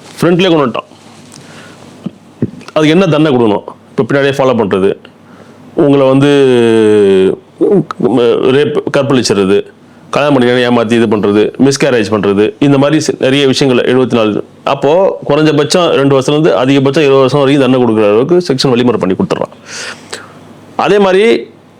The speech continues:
இந்த வேலை செய்யற இடத்துல பெண்களுக்கு ஸ்பெஷல் ஆக்ட் ஒண்ணு இருக்கு. அந்த ஆக்ட் படி என்ன பண்றாங்கன்னா, ஒருத்தர் வந்து வேலை செய்யும் போது அவங்களுக்கு செக்ஷுவல் தொல்லையோ மத்த தொல்லையோ கொடுத்தாங்கன்னா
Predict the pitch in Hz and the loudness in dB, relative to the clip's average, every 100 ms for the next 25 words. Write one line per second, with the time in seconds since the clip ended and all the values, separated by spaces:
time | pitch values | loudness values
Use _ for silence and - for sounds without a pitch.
0 | - 156 165 147 135 127 117 107 101 95 | -2 2 2 2 2 2 2 2 2 2
1 | 90 92 - - - - - - 127 175 | 0 -2 -6 -16 -20 -20 -20 -2 0 2
2 | 233 190 180 147 127 110 92 - - - | 0 2 0 0 0 -2 -4 -6 -20 -20
3 | - - 160 175 160 120 185 180 - - | -20 -4 0 2 0 0 0 -2 -6 -4
4 | 165 190 165 - 113 95 - - - - | -2 0 -2 0 0 0 -2 -6 -10 -20
5 | - - - 143 165 170 - 175 175 147 | -20 -12 -4 0 0 0 0 0 2 0
6 | 123 107 104 113 180 - - - - - | 0 0 0 0 -2 -6 -18 -20 -20 -10
7 | - 131 - 147 143 190 196 - - 143 | -2 -2 0 0 2 2 2 0 -2 -2
8 | 165 147 147 135 160 156 135 135 131 165 | 0 0 2 2 2 2 2 0 -2 0
9 | 127 117 135 165 - - - - 123 139 | 0 2 2 0 -6 -20 -14 -6 -4 0
10 | 135 139 135 131 117 110 139 - | 2 2 2 0 0 0 0 -4